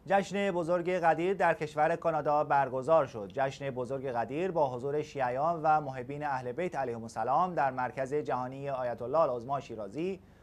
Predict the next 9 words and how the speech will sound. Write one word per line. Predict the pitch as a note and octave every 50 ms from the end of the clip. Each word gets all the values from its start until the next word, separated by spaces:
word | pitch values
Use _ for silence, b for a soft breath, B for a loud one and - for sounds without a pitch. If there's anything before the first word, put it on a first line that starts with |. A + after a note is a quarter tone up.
| B B B - -
و | D#3 E3+ F3+ F3
مرکز | E3 D3+ C3+ - D#3 D#3 D#3 D#3+
اسلامی | F3 F3+ - D#3 D3+ - D3 C3+ C#3 D#3+ F3 F3+
ایرانیان | F3+ - D#3 D3 C#3 C3 C3 B2+ B2+ C3 C#3 D#3 F3 F#3
در | D#3+ D#3+ D#3 D#3+
مونترال | E3 D#3 C#3+ C3 - C3 A#2+ C3+ E3+ F3
کانادا | - D3+ C#3 C3 B2 A#2+ B2+ C3
برگزار | B2+ C3 A#2+ A2+ G#2+ A2 G#2+ C3+ C#3 B2+
شد. | - - F2